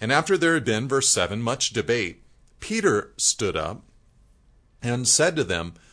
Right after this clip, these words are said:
"Brothers, you know that in the early days God made a choice among you,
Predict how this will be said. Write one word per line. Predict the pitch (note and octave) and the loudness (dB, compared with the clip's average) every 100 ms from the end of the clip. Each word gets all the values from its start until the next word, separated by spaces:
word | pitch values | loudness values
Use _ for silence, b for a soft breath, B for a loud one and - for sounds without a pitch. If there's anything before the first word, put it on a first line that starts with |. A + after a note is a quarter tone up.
| B B - | B B -4
"Brothers, | B2+ E3 D#3 C#3+ - - _ | 2 4 4 0 -2 -6 _
you | C3 C3 G#3+ | -8 -2 0
know | G3 A#2 A2+ A#2+ B2 - | 2 0 0 -2 -8 -4
that | C3 C3 | 0 2
in | C3 | 2
the | B2+ B2+ | -2 -2
early | D#3+ F3+ B2+ | -2 0 2
days | A2 G#2 - | 2 2 0
God | C3 C#3 | 0 0
made | C3 A2+ A2 | -2 -2 -2
a | |
choice | A2 - G#2 E2 D2 - - | -4 -4 -4 -4 -6 -8 -10
among | E2+ E2 E2 | -10 -8 -8
you, | E2 F2+ B2 | -8 -8 -10